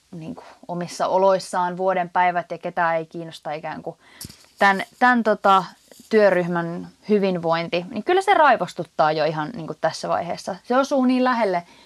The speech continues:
myöskin niinku mun omaa elinpiiriä, että mulla on paljon läheisiä ystäviä ja kollegoita, jotka on media- ja kulttuurialalla, niin alkaa olla sen verran niinku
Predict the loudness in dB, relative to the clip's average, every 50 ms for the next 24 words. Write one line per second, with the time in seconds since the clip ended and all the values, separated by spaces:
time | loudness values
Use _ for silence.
0 | _ _ -6 -4 -4 -4 -4 -6 -6 -6 -4 -6 -6 -6 -6 -4 -4 -2 -2 -2
1 | 0 0 2 2 2 0 0 -2 -4 -6 -8 -8 -8 -8 -6 -6 -4 -4 -6 -6
2 | -8 _ -8 -8 -8 _ _ _ _ _ _ _ _ -16 -10 -8 -8 -4 -2 0
3 | 2 2 2 2 2 2 2 0 0 0 -2 -2 -2 -2 -4 -4 -6 -4 -4 -2
4 | -4 -4 0 2 2 4 4 4 2 0 0 -2 -4 -4 -4 -8 -10 -10 -4 -2
5 | 0 0 0 -2 -4 -10 -14 -14 _ _ _ _ _ _ _ _ _ _ _ _
6 | _ _ -10 -8 -6 -2 0 0 0 0 -2 -2 -4 -6 -6 -6 -8 -8 -6 -4
7 | -4 -2 -2 -2 -4 -4 -6 -6 -8 -10 -12 -14 -16 _ _ _ _ _ _ _
8 | _ 0 2 2 2 4 4 4 4 4 2 0 -2 -2 0 2 2 2 4 2
9 | 2 2 2 0 -2 -2 -4 -6 -8